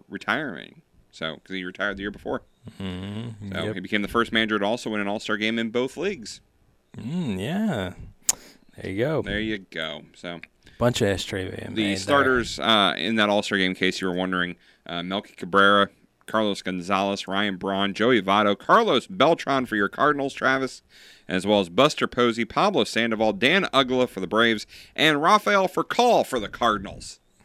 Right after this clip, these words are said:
Speaker 2: Yeah, Rafi.
Speaker 1: That was your, your starting N L starting lineup that beat Derek Jeter, Robinson Cano, Josh Hamilton,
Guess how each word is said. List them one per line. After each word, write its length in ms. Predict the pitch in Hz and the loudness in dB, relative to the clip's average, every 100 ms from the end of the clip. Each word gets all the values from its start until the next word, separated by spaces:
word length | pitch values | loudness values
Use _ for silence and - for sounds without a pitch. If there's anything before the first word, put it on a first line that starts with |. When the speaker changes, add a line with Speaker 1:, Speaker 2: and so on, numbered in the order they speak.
| - | -14
Speaker 2:
Yeah, 600 | 92 123 127 117 98 82 - 120 - | -8 -2 2 2 2 -2 -6 -12 -8
Rafi. 600 | 104 110 117 - 98 - | 0 6 6 6 -2 0
Speaker 1:
That 180 | 104 107 | 0 0
was 160 | 127 123 | -2 0
your, 280 | 113 107 82 | 2 2 0
your 180 | 107 | -4
starting 340 | - 135 123 117 | -2 0 0 2
N 140 | 135 151 | 2 4
L 160 | 135 | 2
starting 320 | - 139 123 117 | 2 2 2 2
lineup 300 | 117 107 104 | 2 0 0
that 220 | 95 92 | -2 0
beat 280 | 107 104 - - - _ - - | 0 0 -6 -18 -20 _ -20 -10
Derek 320 | 90 135 131 104 | 4 6 6 4
Jeter, 240 | 123 117 | 2 4
Robinson 380 | 107 131 123 113 | 4 2 0 -6
Cano, 220 | 117 110 | -2 0
Josh 300 | 104 110 117 | 2 2 2
Hamilton, 500 | 110 107 101 110 104 | -2 -2 -2 -2 -4